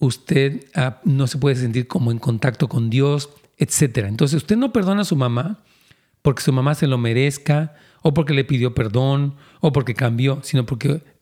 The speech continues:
Dios se lo manda a usted y lo, le hace bien a usted. Entonces, usted sí puede perdonarla. Cada vez que Dios nos dice,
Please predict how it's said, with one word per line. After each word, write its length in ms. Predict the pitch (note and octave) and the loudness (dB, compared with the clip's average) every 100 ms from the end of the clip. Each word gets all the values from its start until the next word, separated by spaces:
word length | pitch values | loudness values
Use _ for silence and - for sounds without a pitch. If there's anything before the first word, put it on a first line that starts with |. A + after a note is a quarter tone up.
| - | -2
Dios 200 | C#3 C#3 | 0 0
se 60 | C#3+ | 0
lo 100 | B2 | 0
manda 300 | C3 C3+ B2+ | 0 0 -2
a 20 | |
usted 340 | - C3+ B2+ - - _ | 0 0 0 -12 -20 _
y 140 | G3+ | 0
lo, 260 | B2+ B2+ - | 2 0 -2
le 180 | C3 B2+ | 0 0
hace 220 | B2 C#3 | 0 0
bien 260 | A#2 C3+ C3+ | 0 0 0
a 60 | |
usted. 420 | A2 - - F2 - _ _ _ _ _ | -2 -2 -4 -4 -10 _ _ _ _ _
Entonces, 280 | B2+ D#3 D#3 | 0 2 2
usted 200 | D3 E3 | 0 0
sí 180 | - G3+ | 2 0
puede 280 | G#3 F#3 D3 | 2 0 0
perdonarla. 560 | C3+ A2+ A2+ G#2 G2 _ _ _ _ _ _ _ | 0 -2 -4 -4 -10 _ _ _ _ _ _ _
Cada 240 | A3 B3+ | 0 0
vez 160 | D#4+ B3 | 0 0
que 120 | G3 | 2
Dios 140 | F3+ F#3 | 2 2
nos 200 | E3+ B2+ | 0 0
dice, 580 | D3 C#3 D#3 D3+ - | 0 2 0 -2 -8